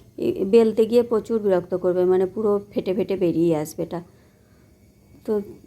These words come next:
এর সাথে দিয়ে দিলাম হচ্ছে একটু গন্ধরাজ লেবুর খোসা আর একটু লেবুর রস। যেহেতু ধনেপাতাটা আজকে নেই, ধনেপাতাটা শেষ হয়ে গেছে,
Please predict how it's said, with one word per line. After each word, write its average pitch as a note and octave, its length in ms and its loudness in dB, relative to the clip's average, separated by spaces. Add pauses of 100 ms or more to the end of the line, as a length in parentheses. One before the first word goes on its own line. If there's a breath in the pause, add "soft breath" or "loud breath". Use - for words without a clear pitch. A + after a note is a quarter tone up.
(220)
এর A3 120 -2
সাথে - 320 -2
দিয়ে G#3 220 2
দিলাম G#3 300 0
হচ্ছে A#3 440 -2
একটু C#4 360 -4 (1600)
গন্ধরাজ G#3+ 480 2
লেবুর A3 320 0
খোসা B3 400 -2
আর C4+ 120 2
একটু B3+ 300 -2
লেবুর G#3+ 420 0
রস। E3+ 240 -4 (580 soft breath)
যেহেতু B3 260 2
ধনেপাতাটা A3+ 600 0
আজকে A3+ 220 -4
নেই, G#3+ 280 0
ধনেপাতাটা G#3 520 -2
শেষ G#3+ 340 -4
হয়ে G#3 140 -2
গেছে, G3+ 340 -4